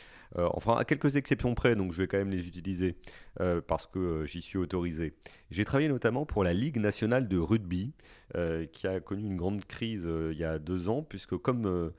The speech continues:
tout le monde, euh, ils ont été frappés de plein fouet par, euh, la crise du coronavirus. Sauf que eux, ça avait un impact majeur pour eux, c'est qu'ils pouvaient plus organiser de match de rugby, et donc ils ne pouvaient plus avoir de spectateurs dans les stades, et donc ils n'avaient plus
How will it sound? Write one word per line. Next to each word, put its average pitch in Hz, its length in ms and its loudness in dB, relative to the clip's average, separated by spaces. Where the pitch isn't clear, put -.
tout - 140 -6
le 98 80 -4
monde, 117 340 -2
euh, 82 400 0
ils 80 100 -6
ont 90 60 -2
été 107 220 -4
frappés - 380 -4
de 92 100 -4
plein 95 200 -2
fouet 117 280 -6
par, 101 300 -2
euh, 85 120 0
la 80 140 -2
crise 113 280 -8
du 92 80 -10
coronavirus. 85 720 -4
Sauf 104 200 -6
que - 240 2
eux, 143 100 4
ça 120 140 2
avait 104 180 4
un 92 320 2
impact 98 380 -2
majeur 90 340 0
pour 117 220 0
eux, 165 40 -4
c'est 117 140 -10
qu'ils - 120 -20
pouvaient 101 140 0
plus 131 140 0
organiser 98 340 0
de 90 60 -4
match 92 220 -2
de - 80 -2
rugby, 85 400 -2
et 101 100 0
donc 107 240 -2
ils - 100 -4
ne 90 60 -4
pouvaient 90 180 0
plus 131 300 -2
avoir 87 320 -2
de 80 80 -6
spectateurs 90 480 -4
dans 80 80 -2
les 76 80 -4
stades, 139 280 -2
et 98 140 -4
donc 123 240 -6
ils 101 80 -4
n'avaient 98 160 2
plus 147 200 2